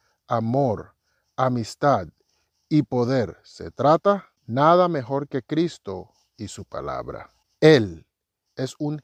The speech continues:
gigante poderoso de verdad. En Él todo lo podemos, ya que nos da fortaleza para cumplir el deber,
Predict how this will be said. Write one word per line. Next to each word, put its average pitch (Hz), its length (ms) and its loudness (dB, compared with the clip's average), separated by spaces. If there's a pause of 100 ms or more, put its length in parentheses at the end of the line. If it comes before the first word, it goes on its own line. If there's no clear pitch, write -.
(120)
gigante 180 800 0
poderoso 113 800 -4
de 113 240 -4
verdad. 113 540 -4 (520)
En 123 300 4 (300)
Él 127 520 2 (220)
todo 170 640 4 (180)
lo 107 240 -10
podemos, 151 800 -6 (460)
ya 143 360 2
que 196 180 -2
nos 104 280 -6
da 139 260 2
fortaleza 98 1300 -4 (300)
para 131 240 4
cumplir 113 680 -4 (220)
el 95 280 -6
deber, 90 480 -6